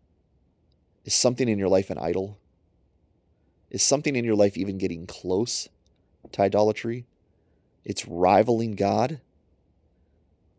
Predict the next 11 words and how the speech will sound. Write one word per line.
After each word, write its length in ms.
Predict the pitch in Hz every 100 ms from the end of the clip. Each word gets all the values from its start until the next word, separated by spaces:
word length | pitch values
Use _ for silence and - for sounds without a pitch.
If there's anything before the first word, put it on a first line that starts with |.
| _
Maybe 180 | 104 127
it 80 | 123
has 200 | 120 113
just 180 | 117 -
for 100 | 110
the 80 | 98
past 340 | - 110 -
couple 280 | - 101 90
weeks. 480 | 107 160 - - - _ _ _ _ _ _ _ _
That's 180 | 123 -
enough. 560 | 101 101 170 165 -